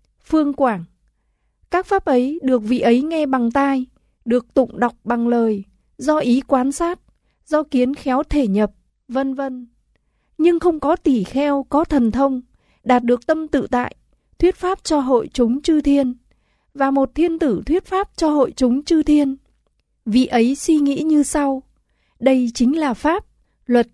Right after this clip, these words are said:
mà trước đây ta đã sống phạm hạnh." Này các tỷ kheo,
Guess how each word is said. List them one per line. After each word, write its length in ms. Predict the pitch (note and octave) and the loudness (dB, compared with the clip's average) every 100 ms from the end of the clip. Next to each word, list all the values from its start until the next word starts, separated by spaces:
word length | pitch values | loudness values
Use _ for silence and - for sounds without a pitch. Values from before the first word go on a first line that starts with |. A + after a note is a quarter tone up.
| _ | _
mà 280 | A#3+ A#3+ B3 | -2 0 2
trước 240 | A#3+ F#4+ | 0 -2
đây 280 | E4+ C#4+ C4+ - | 2 2 0 -2
ta 140 | C#4 | -2
đã 140 | C4+ - | -2 -2
sống 300 | B3 A#3 D#4 | 0 0 -2
phạm 300 | E4 D4+ A#3 | -8 -6 -4
hạnh." 200 | A#3+ - _ _ _ _ _ _ _ - | -6 -8 _ _ _ _ _ _ _ -4
Này 280 | B3 A#3 G3+ | 0 0 0
các 220 | E4+ - | -6 -4
tỷ 160 | C#4+ G3 | -2 -2
kheo, 400 | - C4+ C4 | 0 0 -2